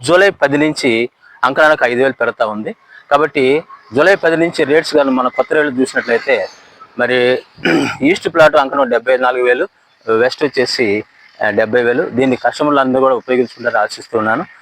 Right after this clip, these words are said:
So మనకి ఈరోజు సండే ఆరో తారీఖు, ఏడు, ఎనిమిది, తొమ్మిది మాత్రమే పాత రేట్లు అమల్లో ఉంటాయి.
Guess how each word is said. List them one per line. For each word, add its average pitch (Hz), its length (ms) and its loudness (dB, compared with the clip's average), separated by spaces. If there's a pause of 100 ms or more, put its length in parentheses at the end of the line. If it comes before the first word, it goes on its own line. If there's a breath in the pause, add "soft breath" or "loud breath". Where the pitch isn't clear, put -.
(360 soft breath)
So 175 80 4
మనకి 151 600 2
ఈరోజు 156 300 4
సండే 151 460 0 (540)
ఆరో 127 160 4
తారీఖు, 131 460 0 (320 loud breath)
ఏడు, 170 280 4
ఎనిమిది, 160 340 4
తొమ్మిది 143 300 0
మాత్రమే - 520 0
పాత 123 200 4
రేట్లు 123 260 0
అమల్లో 113 280 0
ఉంటాయి. 113 240 -4